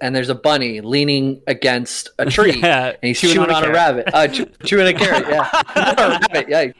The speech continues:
Speaker 2: he goes, "Eh, what's up, planeswalker?"
Speaker 1: <laughs> Yeah.
Speaker 2: Uh,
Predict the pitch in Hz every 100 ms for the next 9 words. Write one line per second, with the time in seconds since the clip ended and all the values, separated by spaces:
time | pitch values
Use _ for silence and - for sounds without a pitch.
0 | - 202 196 247 240 240 233 214 277 -
1 | 156 135 165 185 294 - - - - -
2 | - - - 202 269 247 220 - 139 143
3 | 151 151